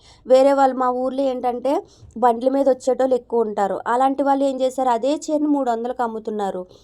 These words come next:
నేను ఎలాగ మూడు వందల యాభైకి అమ్మితే నా దగ్గర తీసుకుంటారు, ఈ విషయాలే తెలుసుకోవాలంటున్నాను. అలా తెలుసుకోకుండా వెళ్ళి స్టాక్ తెచ్చేసాను. తెచ్చేసి మూడు వందల యాభై అంటే, ఇదేంటి ఆ పాల్-, ఆయనేమో మూడు వందలకు అమ్ముతుంటే నువ్వు మూడు వందల యాభై అంటున్నావని నా దగ్గర జనాలు అనేటోళ్ళు.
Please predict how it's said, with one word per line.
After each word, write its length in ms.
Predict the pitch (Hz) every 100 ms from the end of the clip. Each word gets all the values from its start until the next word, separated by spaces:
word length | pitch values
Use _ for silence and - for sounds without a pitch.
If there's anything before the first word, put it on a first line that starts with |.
| _
నేను 360 | 262 277 294 311
ఎలాగ 260 | 294 277 277
మూడు 220 | 277 269
వందల 200 | 254 247
యాభైకి 320 | 247 233 247 247
అమ్మితే 260 | 240 233
నా 120 | 233
దగ్గర 300 | 226 220 208
తీసుకుంటారు, 640 | 220 226 220 226 220 214 214
ఈ 120 | - 220
విషయాలే 420 | 226 233 226 240
తెలుసుకోవాలంటున్నాను. 1000 | 254 233 220 220 214 208 202 202 190 185 - _ _ -
అలా 220 | 262 294
తెలుసుకోకుండా 720 | 311 294 269 302 294 294 302
వెళ్ళి 240 | 320 285
స్టాక్ 320 | 294 277 247 240
తెచ్చేసాను. 640 | 269 262 240 233 226 208 202 - - _
తెచ్చేసి 460 | 294 285 302 302 330
మూడు 220 | 269 262
వందల 220 | 262 277
యాభై 240 | 285 247 277
అంటే, 280 | 277 269
ఇదేంటి 440 | 311 240 247 247 294 262
ఆ 100 | 240
పాల్-, 340 | 233 240 233
ఆయనేమో 500 | 226 233 226 226 247 330 359 - _ -
మూడు 160 | 269 254
వందలకు 320 | 240 247 262
అమ్ముతుంటే 400 | 254 247 254 262
నువ్వు 200 | 262 247
మూడు 180 | 226 226
వందల 200 | 233 233
యాభై 220 | 233 220
అంటున్నావని 500 | 233 226 226 226 233 277
నా 140 | 262
దగ్గర 280 | 226 220 214 220
జనాలు 380 | 226 208 214
అనేటోళ్ళు. 540 | 208 202 196 202 190